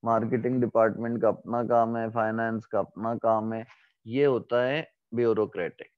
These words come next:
Matrix on the other hand ये है कि उनकी कोशिश होती है कि सारे departments को आपस में मिलाया जाए,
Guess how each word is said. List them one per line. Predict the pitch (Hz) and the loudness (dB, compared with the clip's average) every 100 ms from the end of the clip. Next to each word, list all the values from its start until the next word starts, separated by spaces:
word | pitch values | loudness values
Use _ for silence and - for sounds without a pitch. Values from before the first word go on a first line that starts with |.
| _ - | _ -14
Matrix | 101 110 113 - 170 165 | -8 -8 -8 -6 -8 -6
on | 151 | -6
the | 143 147 | -6 -2
other | 139 123 143 | -2 -2 -4
hand | 147 135 139 | -2 -4 -4
ये | 117 117 | -4 -4
है | 117 113 98 104 - - - _ | -4 -6 -6 -6 -12 -20 -20 _
कि | 143 | 0
उनकी | 139 135 - 160 | 2 2 0 0
कोशिश | 135 135 127 139 139 | 4 2 2 -2 0
होती | 117 - 127 | -2 -2 0
है | 123 120 135 | 2 2 0
कि | 147 | -4
सारे | - 107 107 135 | -4 -2 0 0
departments | 123 - 104 101 - 113 113 | 0 0 0 0 -4 -6 -6
को | - 131 | -4 0
आपस | 110 98 104 110 _ | 2 0 -4 -8 _
में | 117 139 - 107 | -8 -8 -8 -6
मिलाया | 101 92 90 92 | -2 0 0 0
जाए, | 110 - | 0 -2